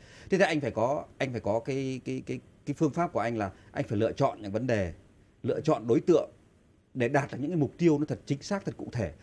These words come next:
Và anh chỉ giải quyết một vài cái mục tiêu đấy thôi thì nó có tác dụng lan tỏa và nó sẽ giải quyết được toàn cục. Đấy mới là cái phương pháp đúng. Thế thành ra tôi nghĩ là bây giờ cái chuyện kê khai tài sản ấy làm cái minh chứng là gì?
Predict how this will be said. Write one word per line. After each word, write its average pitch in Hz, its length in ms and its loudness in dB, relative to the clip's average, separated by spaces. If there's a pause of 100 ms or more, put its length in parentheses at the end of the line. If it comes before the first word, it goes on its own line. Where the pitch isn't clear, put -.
(180)
Và 120 200 2
anh 160 140 -2
chỉ 131 100 -6
giải 107 160 2
quyết 220 280 4
một 143 180 6
vài 151 220 4
cái 170 80 -2
mục 208 160 -2
tiêu 190 160 6
đấy 170 80 0
thôi 170 200 0
thì 147 80 -4
nó 135 60 -4
có 165 80 0
tác 185 120 -2
dụng 175 180 -2
lan 196 200 4
tỏa - 340 0 (680)
và 139 80 0
nó 151 60 2
sẽ 156 100 2
giải 156 140 0
quyết 202 80 4
được 185 120 -2
toàn 131 220 2
cục. 123 200 -2 (500)
Đấy 147 200 6
mới - 80 -2
là - 60 0
cái 143 100 -2
phương 139 160 -2
pháp 160 180 -4
đúng. 160 180 4 (960)
Thế - 60 -4
thành 170 140 4
ra 170 80 4
tôi 185 200 6
nghĩ 185 160 0
là 208 100 4
bây 170 140 4
giờ 156 140 6
cái 170 160 -2
chuyện 185 120 -4
kê 190 140 4
khai 190 160 4
tài 147 140 2
sản 139 260 0
ấy 143 60 0
làm 151 140 0
cái 160 120 0
minh 175 140 4
chứng 175 180 2
là 196 80 2
gì? 127 100 -2